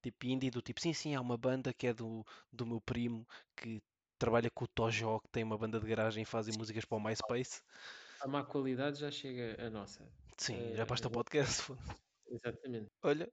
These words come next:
Speaker 1: um grande abraço, foi, foi, foi ótimo e, e venham mais. Olha, foda-se, enquanto,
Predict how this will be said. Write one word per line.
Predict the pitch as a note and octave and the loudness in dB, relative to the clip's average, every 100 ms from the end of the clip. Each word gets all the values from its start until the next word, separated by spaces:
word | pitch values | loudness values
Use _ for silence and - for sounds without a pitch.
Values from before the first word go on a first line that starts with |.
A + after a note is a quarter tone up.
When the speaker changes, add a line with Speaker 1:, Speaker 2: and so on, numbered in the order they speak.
| - | -4
Speaker 1:
um | C#3 | 2
grande | C#3+ C#3 | 4 4
abraço, | B2+ C#3 - | 4 4 4
foi, | D3+ C3+ C#3 F#3+ F3 - | 2 2 -2 -8 -10 -12
foi, | - - C#3 C#3 | -8 -2 -2 -2
foi | C3+ C#3+ | 0 4
ótimo | C3+ D3 - G#3+ F3+ - - - - | 6 4 0 -10 -10 -16 -20 -20 -8
e, | D#3+ D3+ D#3+ F3+ F3 _ _ - | -6 -6 -8 -10 -14 _ _ -6
e | C#3+ | 0
venham | C3+ C3 A#2+ | 2 4 2
mais. | G2+ C3 - | 2 0 0
Olha, | A#2+ C#3 | 0 0
foda-se, | - A#2 B2 - | -2 -6 -4 -4
enquanto, | G#2+ A2+ - A#2+ A#2 B2 | 0 -2 -2 -6 -6 -10